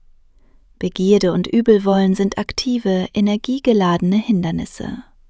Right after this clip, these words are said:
Sie treiben den Geist an und zerren ihn hin und her. Im nächsten Teil befassen wir uns mit einem Zustand,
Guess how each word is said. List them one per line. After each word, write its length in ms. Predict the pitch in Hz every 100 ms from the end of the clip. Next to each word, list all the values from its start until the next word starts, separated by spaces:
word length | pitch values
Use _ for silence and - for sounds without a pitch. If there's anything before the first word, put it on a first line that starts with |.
| _ _ - - - -
Sie 180 | - 202
treiben 440 | - - 240 247 202
den 180 | 190
Geist 340 | 190 180 - -
an 300 | 202 185 -
und 180 | 175 -
zerren 380 | 190 180 180
ihn 120 | 160 185
hin 320 | 196 180 165
und 280 | - 190 -
her. 420 | 185 170 196 233 _ _ _ _ _ - _ - - _ _ -
Im 120 | 233
nächsten 440 | 226 262 - - 208
Teil 260 | 214 196
befassen 480 | 202 208 233 - 247
wir 80 | 208
uns 160 | 190 -
mit 120 | -
einem 220 | 185 185
Zustand, 640 | - 240 - 220 208 202